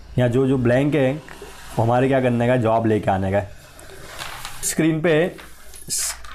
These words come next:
जो उदाहरण number हमारो संदर्भ बोला है तेरहवाँ, एक बुरो और एक राखोड़ी एम बे पासाने एक साथे उछाड़वामां आवे छे. तमाम शक्य परिणामों लखो. पासे को दो बार उछालने का है हमारे.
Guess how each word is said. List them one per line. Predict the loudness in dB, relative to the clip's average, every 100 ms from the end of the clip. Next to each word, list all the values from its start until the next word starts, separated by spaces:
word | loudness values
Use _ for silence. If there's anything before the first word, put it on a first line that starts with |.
| -2
जो | 2 2
उदाहरण | 2 2 2
number | 0 2 2
हमारो | 4 2 2
संदर्भ | 2 2 4 2
बोला | 2 4 2
है | 2
तेरहवाँ, | 2 4 2 2 -2 -10 -14 -16 -20 -20 -18 -18 -16 -16 -16 -14 -10 -6 0
एक | 4 4
बुरो | 4 4
और | 4 4
एक | 2
राखोड़ी | 4 4 2 2 0 2
एम | 2 2
बे | 2 4
पासाने | 2 2 2 2
एक | 2
साथे | 2 2
उछाड़वामां | 2 4 4 4 4 4
आवे | 4
छे. | 2 0 0 -8 -18 -16 -16 -14 -14 -12 -12 -4 0
तमाम | 2 2 2
शक्य | -2 0 0
परिणामों | 2 2 4 4 2
लखो. | 2 -2 -6 -14 -20 -20 -20 -2
पासे | 2 2 2 4
को | 4 4
दो | 4 4
बार | 4
उछालने | 4 2 2 2 2
का |
है | 2
हमारे. | 2